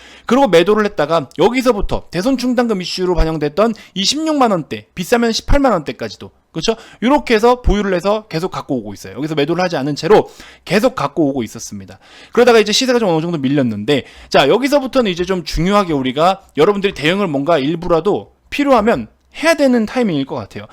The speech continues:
이 가격, 제가 지켜야 할 선을 넘었다라고 하는 이유가 이십이만 오천 원의 지지가 굉장히 중요하다라고 계속 말씀드렸습니다.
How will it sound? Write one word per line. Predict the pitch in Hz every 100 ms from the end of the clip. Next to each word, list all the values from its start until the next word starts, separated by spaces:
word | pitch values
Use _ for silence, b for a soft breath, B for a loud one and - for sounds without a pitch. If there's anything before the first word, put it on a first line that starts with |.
| B B B B -
이 | 254 285
가격, | - 147 135 - _
제가 | - -
지켜야 | 170 - 277 285
할 | 277 262
선을 | 262 247
넘었다라고 | 170 165 165 165 156 147
하는 | 131
이유가 | 113 104 113 143 b b
이십이만 | 165 202 226 269 254 247 254
오천 | 156 175 208 285 285
원의 | 254 240
지지가 | - 160 175
굉장히 | 165 147 156 151
중요하다라고 | - 160 190 170 147 151 147 196 B -
계속 | 147 165
말씀드렸습니다. | 110 - 123 110 - 104